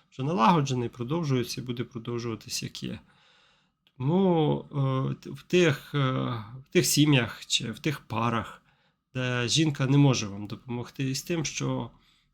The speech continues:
е, щоб вас там підвезти десь до кордону. Ну, тих, в котрих немає автомобіля, до прикладу, або де жінка не, не водить автомобіль.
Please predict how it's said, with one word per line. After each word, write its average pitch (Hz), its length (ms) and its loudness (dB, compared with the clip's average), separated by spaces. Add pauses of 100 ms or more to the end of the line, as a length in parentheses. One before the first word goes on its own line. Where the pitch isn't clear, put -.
(140)
е, 123 360 -4
щоб 135 240 -2
вас 143 220 4
там 127 140 -2
підвезти 131 500 0
десь 110 220 -6
до - 120 -8
кордону. 110 560 -6 (300)
Ну, 156 240 2
тих, 233 160 2
в 226 60 0
котрих 147 340 0
немає 139 300 4
автомобіля, 110 600 -2
до 104 160 -10
прикладу, 113 500 -12
або 127 300 -4
де 156 120 -2
жінка 143 380 0
не, 127 300 0
не 120 160 2
водить 110 500 -4
автомобіль. 110 640 -10